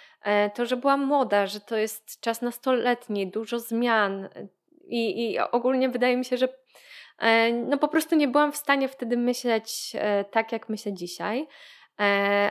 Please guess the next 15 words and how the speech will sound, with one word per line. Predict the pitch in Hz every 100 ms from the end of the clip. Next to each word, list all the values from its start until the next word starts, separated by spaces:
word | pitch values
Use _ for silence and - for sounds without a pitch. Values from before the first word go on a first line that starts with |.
| -
ale | 226 240 254 254
to | 254 262
chciałam | 254 - 220 208
podkreślić, | 208 - - 180 175 175 175 -
że | 214 226 226
jedni | 226 269 262 208 190 180 -
będą | 220 233 220 226 220 214 - -
odczuwać | - - - - 277 226 202 -
taką | 214 208 202
potrzebę | - - - 226 208
wielu | 190 196 208 202
zajawek, | 208 202 185 190 233 -
tak | - -
jak | 196 -
ja, | 196 226